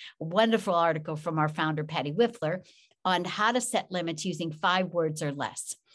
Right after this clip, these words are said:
Um, and we do this, again, because they're in that emotional state.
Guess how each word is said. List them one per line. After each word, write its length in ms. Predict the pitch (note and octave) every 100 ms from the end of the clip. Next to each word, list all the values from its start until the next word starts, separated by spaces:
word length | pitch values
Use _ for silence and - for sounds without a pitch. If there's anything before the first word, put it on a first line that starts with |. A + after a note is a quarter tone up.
| - - - - -
Um, 360 | F#3 E3+ E3+ - _ _ _
and 200 | - A3
we 100 | A#3
do 320 | G#3 C#4+ F#4+ E4+
this, 320 | G3 F3+ - -
again, 340 | G3 C#4 D4 A3
because 380 | G3 - G#3
they're 180 | G3+ G3+
in 180 | A3+ C4+
that 160 | C4 G#3
emotional 640 | G3+ G3+ A3 A#3 G#3+ G3+
state. 460 | F#3+ - F3 C3 -